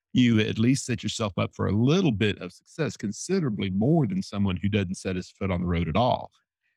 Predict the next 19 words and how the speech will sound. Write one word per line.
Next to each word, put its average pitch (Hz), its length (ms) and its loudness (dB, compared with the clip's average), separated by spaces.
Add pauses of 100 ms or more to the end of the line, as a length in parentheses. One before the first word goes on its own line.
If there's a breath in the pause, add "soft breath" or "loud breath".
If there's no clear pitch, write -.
So 107 560 0
as 117 300 0
life 120 360 0
gets 117 300 0
more 104 160 2
complicated, 107 800 -2
as 101 200 0
we 98 100 2
enter 95 300 -2
into 95 480 -2 (160)
family 101 320 2
stage 95 440 -4
and 90 200 -2
work 90 240 0
stage, 95 320 -2
career 90 440 0
stage, 90 600 -2 (340)
et 98 80 0
cetera, 92 580 0